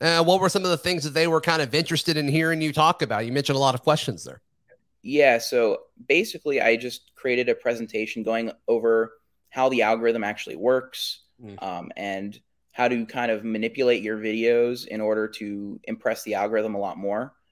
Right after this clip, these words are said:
Speaker 2: One of the biggest, biggest factors, basically the only factor that's really important, um, to whether your TikTok will go viral or not,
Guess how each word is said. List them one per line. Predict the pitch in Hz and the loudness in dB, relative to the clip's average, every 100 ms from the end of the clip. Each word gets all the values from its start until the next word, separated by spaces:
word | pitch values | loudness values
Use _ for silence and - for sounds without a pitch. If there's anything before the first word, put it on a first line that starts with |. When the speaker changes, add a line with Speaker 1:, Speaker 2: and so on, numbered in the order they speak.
| _ _ | _ _
Speaker 2:
One | 131 | 0
of | 135 | 2
the | 131 123 | 2 2
biggest, | 123 123 127 - - _ - | 0 2 0 -2 -16 _ -4
biggest | 117 117 - | -2 -2 -4
factors, | - 113 110 110 104 - - - - _ _ | -4 -4 -4 -8 -8 -8 -12 -16 -16 _ _
basically | 151 156 135 123 | 2 2 -2 -4
the | 110 113 | -4 -2
only | 98 113 107 | 0 0 -2
factor | 104 104 95 107 | -4 -4 -4 -6
that's | 101 95 | -6 -6
really | 107 98 | -6 -6
important, | 95 104 101 95 76 _ | -6 -2 -2 -2 -12 _
um, | 95 90 87 65 _ _ _ _ - | -8 -8 -8 -14 _ _ _ _ -8
to | 135 | 4
whether | 123 123 | 4 4
your | 117 113 | 2 -2
TikTok | 117 113 113 | -4 -2 -2
will | 107 | -2
go | 110 101 | -4 -2
viral | 95 104 | 2 2
or | 113 | 2
not, | 123 120 120 | 0 -4 -6